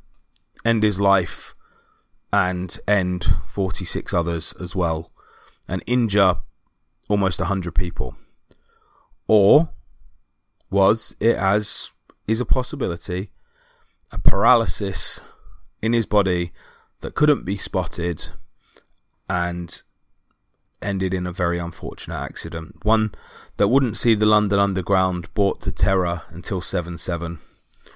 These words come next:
when it was under attack. I don't know. I'm not sure.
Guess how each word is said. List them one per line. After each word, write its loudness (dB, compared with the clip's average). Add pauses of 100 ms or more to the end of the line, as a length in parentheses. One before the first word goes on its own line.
(280)
when -2 (600)
it -6
was -4
under -4
attack. -6 (1700)
I 2
don't 0
know. -6 (800)
I'm -6
not 0
sure. 2